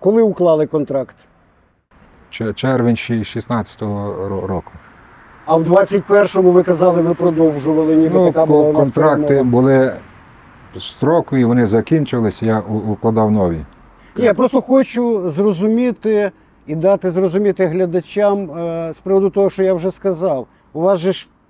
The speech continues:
Speaker 1: п'ятеро дітей.
Speaker 2: Так точно.
Speaker 1: Троє з них неповнолітні.
Speaker 2: Так точно.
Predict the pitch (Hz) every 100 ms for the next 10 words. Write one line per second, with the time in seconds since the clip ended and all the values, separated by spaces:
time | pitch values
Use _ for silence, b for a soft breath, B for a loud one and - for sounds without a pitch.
0 | _ - 202 180 185 185 180 196 196 127
1 | 101 - 101 - 98 92 180 196 196 165
2 | 196 - 196 185 196 185 190 175 151 -
3 | 123 107 95 95 - 87 - -